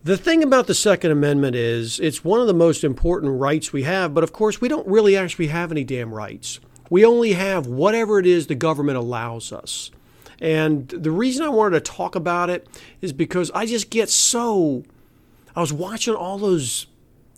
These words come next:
those, quote, riots and protests, and, and the people are all intimidated, and nobody knows really what they can do. And of course, you're supposed to have the ability to defend yourself.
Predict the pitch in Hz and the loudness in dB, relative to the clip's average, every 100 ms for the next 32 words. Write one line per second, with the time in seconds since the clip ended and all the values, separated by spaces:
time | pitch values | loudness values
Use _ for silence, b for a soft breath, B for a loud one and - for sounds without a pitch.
0 | _ 170 156 - - - 185 143 123 117 | _ -2 -2 -4 -10 0 2 2 -2 -2
1 | 127 170 160 - 143 117 - 156 165 - | -2 0 -2 -2 -8 -10 -6 -2 -2 -2
2 | 156 156 147 - - 135 127 123 B B | -2 -2 -2 -8 -8 -8 -8 -12 B B
3 | B B - 202 202 - - 254 247 247 | B B -8 -6 -6 -8 -6 -4 -2 0
4 | 202 180 160 143 185 214 185 - 175 208 | 4 4 2 0 0 2 0 -2 -4 0
5 | 185 190 190 190 185 - B B - 170 | 2 2 2 2 0 -6 B B -6 -2
6 | 170 165 165 143 - - _ _ _ _ | 0 0 0 -2 -10 -18 _ _ _ _
7 | _ - 180 208 277 359 320 220 233 226 | _ -6 -2 0 0 2 4 4 4 2
8 | 147 185 220 196 131 165 202 202 180 - | -2 -4 -2 -2 -2 -4 -2 -2 0 0
9 | 156 131 226 226 - - - B B B | -4 -2 -2 -2 -4 -10 -18 B B B
10 | B 180 190 - 233 - 302 - - 370 | B -4 -2 -4 -4 -2 -4 -2 -2 -2
11 | - 190 185 185 170 151 139 - 156 165 | -4 -6 -4 -2 -2 -4 -8 -10 -2 -2
12 | 123 165 170 156 147 165 131 135 247 285 | 0 0 2 0 -2 -4 -4 -4 -2 0
13 | 277 165 - - - - - | -2 -6 -8 -10 -12 -18 -20